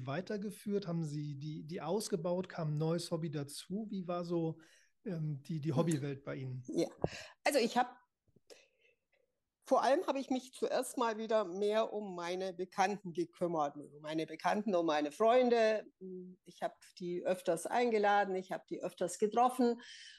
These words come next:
Speaker 2: Ähm, ich habe dann auch angefangen, regelmäßig,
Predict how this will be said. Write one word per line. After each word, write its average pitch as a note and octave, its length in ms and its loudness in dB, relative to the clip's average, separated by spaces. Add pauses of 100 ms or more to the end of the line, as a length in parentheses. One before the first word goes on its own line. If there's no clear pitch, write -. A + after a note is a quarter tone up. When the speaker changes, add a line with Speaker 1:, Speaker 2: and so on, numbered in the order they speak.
(300)
Speaker 2:
Ähm, A3+ 420 6
ich - 460 -2
habe G#3 420 4
dann F3+ 220 -2
auch - 220 -8
angefangen, G3 880 -2
regelmäßig, F#3 1120 -2